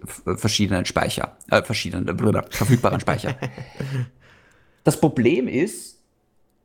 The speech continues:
Speaker 1: meine Standard P S vier hat fünfhundert Gigabyte. Also viel ist da nicht passiert, um ehrlich zu sein. Und ich weiß, Speicher ist teuer und es, die S S Ds sind teuer.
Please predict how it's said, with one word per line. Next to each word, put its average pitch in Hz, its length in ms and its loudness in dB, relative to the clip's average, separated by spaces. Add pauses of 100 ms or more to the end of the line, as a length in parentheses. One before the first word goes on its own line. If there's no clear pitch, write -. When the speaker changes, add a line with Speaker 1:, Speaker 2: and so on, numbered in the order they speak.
(240)
Speaker 1:
meine 139 480 2 (920)
Standard 233 460 0
P 104 160 -4
S - 140 -4
vier 170 240 -2
hat 131 100 -2
fünfhundert 143 600 -2
Gigabyte. 92 560 -6 (600)
Also 135 200 2
viel 196 360 -2
ist - 160 -2
da 139 60 6
nicht 175 260 0
passiert, 117 360 0
um 110 140 4
ehrlich 107 240 2
zu 113 80 -6
sein. 107 180 2
Und 107 80 0
ich 107 100 -6
weiß, 131 160 2
Speicher 123 380 -2
ist - 160 -6
teuer 151 320 2
und 117 140 -4
es, - 200 -6
die 113 200 -6
S 123 160 0
S 110 160 0
Ds 127 220 0
sind 104 180 -6
teuer. 135 420 2